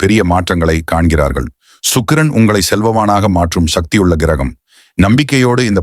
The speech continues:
பரிகாரத்தை செய்யுங்கள். உங்கள் வாழ்க்கையிலும் கோடீஸ்வர யோகம் நேரடியாக வருகை தரும். இந்த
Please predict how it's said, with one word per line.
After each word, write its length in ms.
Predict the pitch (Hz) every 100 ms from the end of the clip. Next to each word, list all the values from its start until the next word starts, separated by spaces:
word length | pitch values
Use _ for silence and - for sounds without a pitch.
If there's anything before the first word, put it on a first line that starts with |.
| 90
பரிகாரத்தை 380 | 101 104 82
செய்யுங்கள். 460 | 98 98 90 78 65 - _ _ - -
உங்கள் 180 | 101 101
வாழ்க்கையிலும் 600 | 87 110 135 135 127 131
கோடீஸ்வர 460 | 95 - 147 - 123 117
யோகம் 220 | 113 113 90
நேரடியாக 400 | 98 113 110 110
வருகை 260 | 101 92 85
தரும். 280 | 73 67 73 _ _ _ _ -
இந்த 120 | 107